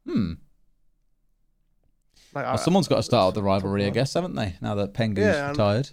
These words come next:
Speaker 2: exactly. We need a good old E U N A rivalry bash again.
Speaker 1: <laughs>
Speaker 2: And I think, you know, having Charlotte major winners and then Berlin major winner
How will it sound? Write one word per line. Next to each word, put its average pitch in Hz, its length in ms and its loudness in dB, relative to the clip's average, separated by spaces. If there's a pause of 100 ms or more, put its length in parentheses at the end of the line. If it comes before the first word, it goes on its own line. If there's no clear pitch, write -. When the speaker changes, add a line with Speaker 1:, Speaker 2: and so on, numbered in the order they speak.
(100)
Speaker 2:
exactly. 175 360 -8
We 139 100 -6
need 151 140 -6
a 151 60 -4
good 156 160 -4
old 160 200 -2
E 170 60 -10
U 160 260 -6
N 156 160 -2
A 156 280 -6 (160)
rivalry 143 420 -4
bash 123 280 -6
again. 127 320 -6 (640)
Speaker 1:
<laughs> - 240 -4 (560)
Speaker 2:
And 143 80 -8
I 139 60 -6
think, 147 240 -2
you 147 60 -6
know, 147 120 -2
having 151 360 -2
Charlotte 170 340 0
major 170 240 -4
winners 180 320 -4
and 175 100 -4
then 165 160 0
Berlin 170 280 0
major 170 200 -2
winner 180 280 -2